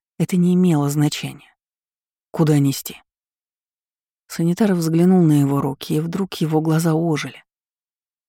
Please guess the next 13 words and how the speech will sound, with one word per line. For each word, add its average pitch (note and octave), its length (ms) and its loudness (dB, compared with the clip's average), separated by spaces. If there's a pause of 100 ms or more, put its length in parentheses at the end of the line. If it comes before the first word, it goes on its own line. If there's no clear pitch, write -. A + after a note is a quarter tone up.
(160)
«Вот G#3+ 300 -2
сюда A3+ 380 2
заноси, C#3+ 520 0
складывай D3+ 560 0
в - 100 -8
тамбуре». C#3 460 -2 (1000)
«А A#2+ 160 -8
хорошо G3 560 -4
у A#3+ 60 0
тебя A#3 240 2
перчатки, G#3+ 720 -2
солдат. C3+ 540 -2 (520)
Домашние». D3 800 2